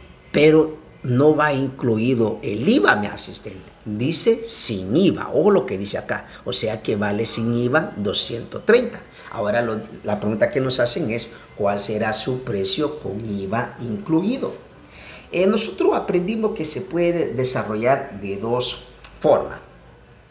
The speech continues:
Y venimos nosotros y lo vamos a desarrollar de la siguiente manera. A que vengamos nosotros y digamos lo siguiente.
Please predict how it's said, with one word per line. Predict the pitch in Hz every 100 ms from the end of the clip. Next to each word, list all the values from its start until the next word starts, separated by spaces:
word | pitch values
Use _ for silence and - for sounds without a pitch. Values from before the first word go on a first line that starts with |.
| - - - - - - - -
Y | 214
venimos | 196 208 247 226
nosotros | - 202 202 208 -
y | 147
lo | 143
vamos | 123 139 151 -
a | 139 143 - - -
desarrollar | 120 120 - 104 101 123 - - 110
de | 131 143
la | 120 98
siguiente | 98 - 95 98 95 107
manera. | 156 247 - - - - - - - - - - - -
A | 113 -
que | 110
vengamos | 101 101 107 120
nosotros | 147 151 147 143 - 202 202 -
y | 156 180 - 110
digamos | 113 104 101 104 104 123 - - - - - - -
lo | 101 98 98
siguiente. | 95 - 131 214 262 - -